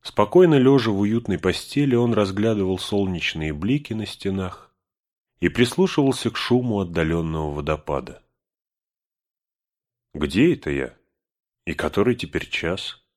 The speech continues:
спросил он вслух, обращаясь к потолку. «В замке Элронда», прозвучал ответ.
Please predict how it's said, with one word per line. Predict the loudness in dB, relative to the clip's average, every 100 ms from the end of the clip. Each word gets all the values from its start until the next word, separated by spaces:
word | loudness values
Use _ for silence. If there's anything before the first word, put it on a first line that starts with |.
| _ _
спросил | -20 -2 -2 0 -2 -4
он | -6
вслух, | -8 -2 0 0 -4
обращаясь | -6 -4 -4 -4 -4 -6 -8
к | -12
потолку. | -12 -8 -8 -8 -12 -12 -14 _ _ _ _ _ _ _ _ _ _ _ _ _ _ _ _ _ _ _ _ -6
«В | -4
замке | 2 2 2 0 -2
Элронда», | 0 0 0 0 -4 -6 -8 -10 _ _ _ _
прозвучал | -4 -2 -2 -4 -4 -4
ответ. | -6 -8 -10 -12